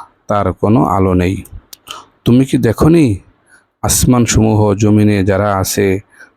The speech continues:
তারা এবং ডানা মেলে উড়ন্ত পাখিরা আল্লাহর পবিত্রতা ও মহিমা ঘোষণা করে? প্রত্যেকেই তার সালাত এবং তাসবিহ করার পদ্ধতি জেনে নিয়েছে।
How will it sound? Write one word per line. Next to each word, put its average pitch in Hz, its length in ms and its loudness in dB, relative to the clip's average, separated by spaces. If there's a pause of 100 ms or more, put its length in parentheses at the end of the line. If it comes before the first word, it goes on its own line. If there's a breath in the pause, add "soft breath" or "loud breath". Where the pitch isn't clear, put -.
(160)
তারা 101 440 0 (360)
এবং 101 360 2
ডানা 104 280 0
মেলে 104 260 0
উড়ন্ত 110 480 0
পাখিরা 101 480 -2
আল্লাহর 98 400 0
পবিত্রতা 110 680 -2
ও 98 160 -2
মহিমা 98 460 0
ঘোষণা 123 380 0
করে? 123 260 -2 (800 loud breath)
প্রত্যেকেই 135 800 0 (340)
তার 110 220 0
সালাত 104 600 0 (160)
এবং 101 300 2
তাসবিহ 117 500 0
করার 110 280 -2
পদ্ধতি 104 560 -2
জেনে 101 240 0
নিয়েছে। 98 500 -2